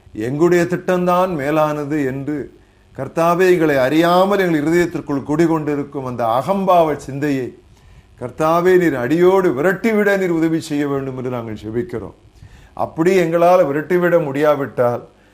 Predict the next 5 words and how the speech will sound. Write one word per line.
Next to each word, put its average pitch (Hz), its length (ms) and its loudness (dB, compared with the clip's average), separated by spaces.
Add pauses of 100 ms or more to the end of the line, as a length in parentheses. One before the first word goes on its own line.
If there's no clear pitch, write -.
(140)
அதற்கு 190 480 0
நாங்கள் 185 220 4
உம்மோடு 180 460 2
ஒத்துழைக்காவிட்டால், 156 960 2
ஆண்டவரே, 135 840 0